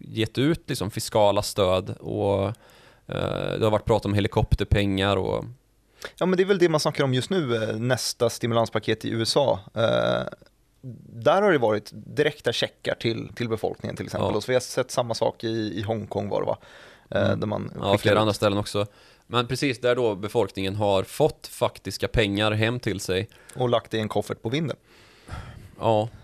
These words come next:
Speaker 1: kanske i lite för stor utsträckning då, eftersom att vi, alltså om vi ska s-, börja s-,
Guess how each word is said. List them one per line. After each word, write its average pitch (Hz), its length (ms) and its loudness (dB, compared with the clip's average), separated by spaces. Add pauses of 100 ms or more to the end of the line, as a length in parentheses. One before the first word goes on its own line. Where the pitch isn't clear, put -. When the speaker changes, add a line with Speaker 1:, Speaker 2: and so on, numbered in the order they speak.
(160)
Speaker 1:
kanske 135 220 2
i 139 40 4
lite 143 180 2
för 127 140 -2
stor 135 280 -2
utsträckning 104 520 -2
då, 101 140 0
eftersom 104 280 0
att 104 140 -2
vi, 107 300 2 (560)
alltså 113 400 -2
om 117 160 0
vi 117 60 2
ska 131 120 0
s-, - 140 -2
börja 123 400 6
s-, - 180 -6